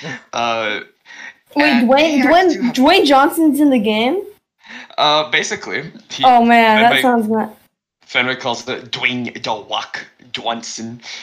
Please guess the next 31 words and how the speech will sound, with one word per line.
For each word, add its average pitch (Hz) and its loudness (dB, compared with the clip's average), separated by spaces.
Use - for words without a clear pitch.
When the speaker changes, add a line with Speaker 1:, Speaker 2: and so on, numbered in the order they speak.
Speaker 2:
'cause 117 -12
it's, - -14
it's, - -14
it's - -10
this 143 -8
stupid 107 -12
little 95 -16
tank. 98 -16
But - -18
yeah, 110 -2
uh, 127 -2
it - -10
depends 131 -6
on 113 -6
how 117 -4
good 104 -10
you 82 -14
are 76 -12
at - -18
the - -20
game. 67 -18
Speaker 1:
Yeah. 104 -20
Now, 160 -12
what 294 0
do 269 -6
you 254 -2
think 226 -8
about 247 -4
Speaker 3:
Interesting. 262 -8
Speaker 1:
the 254 -16
maps? - -20